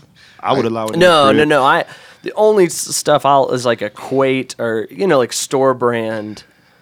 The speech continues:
Speaker 2: That's the only thing that I think is, is, uh, uh, clean, pure enough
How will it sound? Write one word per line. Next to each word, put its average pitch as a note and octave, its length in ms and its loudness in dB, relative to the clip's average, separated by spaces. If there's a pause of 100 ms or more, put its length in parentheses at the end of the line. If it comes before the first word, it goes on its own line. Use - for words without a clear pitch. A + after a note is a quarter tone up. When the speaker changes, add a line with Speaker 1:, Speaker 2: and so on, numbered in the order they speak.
(200)
Speaker 2:
That's C#3+ 240 2
the C#3+ 100 -2
only C3 200 2
thing A#2+ 220 -2
that A2+ 120 -2
I A2 80 -6
think A2+ 180 -12
is, - 220 -14
is, G#2+ 320 -10
uh, - 300 -8 (100)
uh, G#2+ 220 -8
clean, B2 340 -4
pure B2 340 -2
enough G#2+ 560 -8